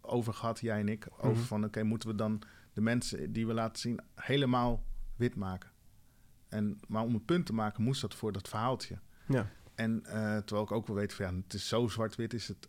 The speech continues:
Speaker 1: ook weer niet.
Speaker 2: Mhm.
Speaker 1: Maar, eh, ehm, ja, zij vond van, eh, dat, dat, eh, dat, dat, eh, het niet was zoals wij het lieten zien. En ik had ze, nee, ja, zo, precies zo is het ook niet. Maar het is wel heel erg zo.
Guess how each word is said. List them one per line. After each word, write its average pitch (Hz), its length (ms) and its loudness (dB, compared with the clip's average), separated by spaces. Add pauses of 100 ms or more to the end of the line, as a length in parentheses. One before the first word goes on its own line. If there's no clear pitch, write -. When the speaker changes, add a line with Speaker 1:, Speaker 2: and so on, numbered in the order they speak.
Speaker 1:
ook 117 220 2
weer 98 140 -2
niet. 101 360 -4
Speaker 2:
Mhm. 127 280 2 (260)
Speaker 1:
Maar, 113 320 2
eh, 113 600 0
ehm, 110 200 0 (640)
ja, 110 180 0
zij 113 200 0
vond 117 340 0
van, 110 300 0
eh, 110 180 0
dat, 107 240 -4
dat, - 280 -8 (280)
eh, 107 400 -4
dat, 101 240 -4
dat, - 460 -6
eh, 101 480 0
het - 160 -6
niet 107 180 0
was 101 200 -2
zoals 101 260 -2
wij 101 140 0
het 98 140 -4
lieten - 180 -8
zien. 98 300 0
En 85 120 -2
ik 98 120 -4
had 87 160 -6
ze, 90 140 -4
nee, 95 180 0
ja, 90 140 -2
zo, - 160 -8
precies - 420 -2
zo 101 180 0
is 117 140 2
het 113 120 -4
ook 95 140 -2
niet. 95 240 -4 (560)
Maar 196 260 0
het 110 140 -4
is 104 120 0
wel 113 140 2
heel 107 300 2
erg 123 240 -2
zo. 90 300 -4